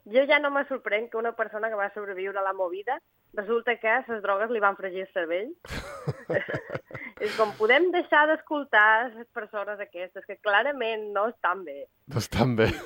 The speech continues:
Speaker 2: <laughs> Hi ha alguna imatge d'ell realment que, que, que inquieta, eh, bueno, de fet, la roda de premsa d'ahir era absolutament surrealista. Eh, eh, en qual-, en qualsevol cas, em,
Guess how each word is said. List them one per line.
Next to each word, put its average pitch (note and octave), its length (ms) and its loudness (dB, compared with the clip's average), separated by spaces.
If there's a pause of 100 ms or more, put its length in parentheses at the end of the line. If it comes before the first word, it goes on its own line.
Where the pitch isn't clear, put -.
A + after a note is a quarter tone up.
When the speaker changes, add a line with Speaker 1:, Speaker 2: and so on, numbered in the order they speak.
(200)
Speaker 2:
<laughs> - 380 -8
Hi C3+ 60 4
ha C3 40 8
alguna C3+ 300 8
imatge B2+ 420 4
d'ell A#2+ 640 2 (380)
realment A2 500 4
que, A2+ 160 4 (400)
que, A2 140 -4 (100)
que G#2+ 140 -2
inquieta, G#2+ 540 2 (180)
eh, F#2+ 1040 -4
bueno, A2 180 0
de D#2+ 80 -4
fet, F#2 160 -8
la G2+ 80 4
roda G#2 240 4
de - 80 -4
premsa F#2+ 320 -6
d'ahir D#2+ 300 -6
era A#2 100 0
absolutament F2 480 -8
surrealista. F#2 720 -4 (560)
Eh, F#2+ 280 -2 (360)
eh, - 20 -6 (380)
en G#2 100 -4
qual-, G2+ 280 -2 (380)
en G#2+ 120 -4
qualsevol G#2+ 540 0
cas, A#2 260 4 (480)
em, F#2+ 800 -2